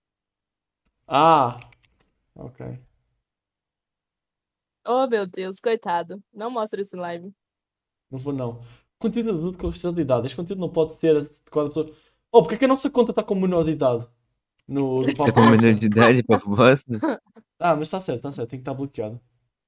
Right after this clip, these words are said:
Speaker 1: Vai que a gente abre live e aparece coisa. Não, não, não, calma aí. Deixa eu dar caminho.
Speaker 3: <laughs>
Speaker 1: Eu vou
Speaker 3: Ah,
Speaker 1: descrever, eu vou
Speaker 3: não.
Speaker 1: descrever, eu vou descrever, eu vou descrever, eu vou descrever.
Speaker 2: Meu
Speaker 1: Não, pode mostrar,
Speaker 2: Deus.
Speaker 1: pode mostrar.
Speaker 3: Não,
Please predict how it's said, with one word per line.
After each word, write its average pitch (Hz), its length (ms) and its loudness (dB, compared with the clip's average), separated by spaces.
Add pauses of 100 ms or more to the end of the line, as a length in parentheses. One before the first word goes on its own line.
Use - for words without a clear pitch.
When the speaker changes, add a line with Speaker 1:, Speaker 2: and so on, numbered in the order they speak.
(240)
Speaker 1:
Vai 160 100 0
que 170 80 -6
a - 40 -2
gente 170 160 -4
abre 147 160 -2
live 131 240 -4
e - 20 -6
aparece 127 300 -10
coisa. 113 280 -10
Não, 113 140 -14
não, 113 80 -12
não, 113 100 -14
calma 110 200 -14
aí. 110 80 -16
Deixa 113 220 -16
eu 143 40 -12
dar 143 60 -18
caminho. 113 260 -12 (540)
Speaker 3:
<laughs> - 340 -10 (360)
Speaker 1:
Eu 139 80 -6
vou 151 160 2
Speaker 3:
Ah, 107 120 4
Speaker 1:
descrever, 107 220 0
eu 156 60 0
vou 151 100 -2
Speaker 3:
não. - 0 -
Speaker 1:
descrever, 143 340 -6
eu 123 60 -2
vou 139 80 -6
descrever, 127 320 -10
eu 110 40 -4
vou 123 100 -12
descrever, 123 360 -10
eu 104 40 -8
vou 117 100 -8
descrever. 117 520 -8 (1120)
Speaker 2:
Meu - 160 4
Speaker 1:
Não, 220 160 2
pode 240 180 4
mostrar, 226 240 2
Speaker 2:
Deus. - 20 -2
Speaker 1:
pode 135 160 -4
mostrar. 131 400 -6 (1200)
Speaker 3:
Não, 127 180 0